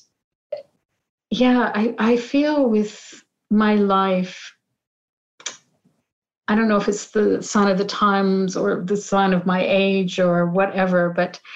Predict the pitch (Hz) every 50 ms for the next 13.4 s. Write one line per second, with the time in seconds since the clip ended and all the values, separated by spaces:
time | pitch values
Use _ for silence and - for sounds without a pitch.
0 | - - - - - - - - _ _ _ _ _ _ - 202 202 208 208 202
1 | 208 220 220 226 226 220 214 208 202 190 190 185 185 - - - _ _ _ _
2 | _ _ _ _ - - 196 208 - - 180 196 233 226 - - - 208 175 175
3 | - - - 180 170 165 170 165 - - - - - - - _ _ _ _ _
4 | _ _ _ _ _ 214 208 202 185 - - 214 208 226 - 220 214 214 208 208
5 | 208 196 202 202 208 208 208 - - 208 185 180 190 180 185 - 196 190 - 190
6 | 180 180 180 175 175 170 170 170 170 170 165 165 170 - _ _ _ _ _ _
7 | _ _ _ - - - - _ _ _ _ _ _ _ _ _ _ _ _ _
8 | _ _ _ _ _ _ _ - - - - 220 190 190 185 190 190 190 202 202
9 | - - 160 - 240 - - - - - - _ _ _ - 185 175 175 175 185
10 | 139 - - - - _ - - - - - - - - _ _ _ _ _ _
11 | _ _ _ _ _ _ - 214 233 247 262 233 233 226 190 180 208 233 247 277
12 | - 247 202 - 160 170 175 175 185 180 175 175 185 185 190 190 165 - 170 190
13 | 190 185 180 175 180 185 185